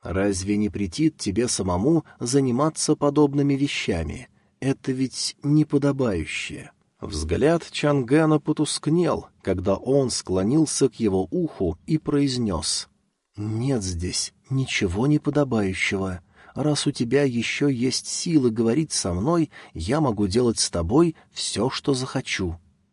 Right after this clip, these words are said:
Они были слишком близко друг к другу. Ухо почти онемело, но куда деваться? Если бы Чангэн отстранился, то Гуюнь попросту бы его не услышал.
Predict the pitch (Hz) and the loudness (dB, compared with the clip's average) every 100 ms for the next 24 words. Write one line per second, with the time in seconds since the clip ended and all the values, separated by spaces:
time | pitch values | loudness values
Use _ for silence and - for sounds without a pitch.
0 | _ _ _ _ 90 85 101 160 139 151 | _ _ _ _ -4 0 4 4 6 6
1 | 147 - 113 147 - - 143 120 117 120 | 6 2 0 0 0 0 0 2 0 0
2 | - 123 110 107 98 101 101 92 92 - | 0 -2 0 0 2 0 0 0 0 -4
3 | - - _ - - 185 165 165 147 147 | -10 -10 _ -20 0 2 4 2 2 0
4 | - - 151 147 151 175 160 92 - - | -2 2 2 6 6 6 4 2 -2 -10
5 | _ - 104 120 110 120 123 127 120 127 | _ -4 0 0 0 -2 0 0 -2 -2
6 | 135 123 - - - - _ _ - 82 | -4 -4 -6 -8 -10 -18 _ _ -4 0
7 | 107 - 101 98 - 98 92 117 123 110 | 2 0 -2 -2 -2 -2 0 0 0 -4
8 | - - 104 95 151 143 - 98 - - | -6 -4 -4 0 2 2 0 -4 -8 -12
9 | _ - 92 92 87 139 165 151 - _ | _ -2 0 0 0 4 4 2 -4 _
10 | 113 151 - 156 - 160 147 151 131 101 | 4 4 4 -2 2 2 4 4 4 4
11 | 110 110 - 123 123 113 - 98 82 - | 2 2 -4 -2 0 0 -2 -4 -4 -6
12 | - - | -8 -10